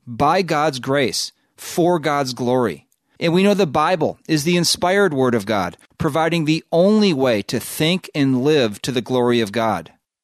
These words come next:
We are a nonprofit listener-supported ministry. If you would like to help us impact listeners with the biblical worldview and the gospel,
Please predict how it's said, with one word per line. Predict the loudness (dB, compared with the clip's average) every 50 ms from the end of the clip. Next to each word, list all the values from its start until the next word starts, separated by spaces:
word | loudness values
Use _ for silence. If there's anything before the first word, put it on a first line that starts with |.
| _ _ 0
We | 2 2 4
are | 4 4 2
a | 2
nonprofit | 0 0 0 0 0 -2 -2 -4 -4 -2 -2 -2 -2 -2 -4 -6 -4
listener-supported | -2 -2 -2 0 0 0 0 0 -2 -2 -6 -4 -2 -2 0 0 0 0
ministry. | 0 0 0 -2 -2 -4 -4 -6 -6 -8 -12 _ _ _ _ _ _
If | -4 -4 -2 0
you | 0
would | 0 0
like | 0 0 0 0
to | -2 -2
help | 0 0 0 0 0
us | 0 0 0
impact | -2 -2 -2 0 0 0 0 -2 -2 -4 -2 0
listeners | 0 0 0 0 -2 -2 -2 -2
with | -4 -6 -6
the | -6 -4
biblical | -2 0 0 0 -2 -2 -2 -2 -2
worldview | 0 0 2 2 0 0 2 2 2
and | 2 0
the | 0
gospel, | -2 -2 0 -2 -2 -4 -4 -4 -2 -2 -2 -4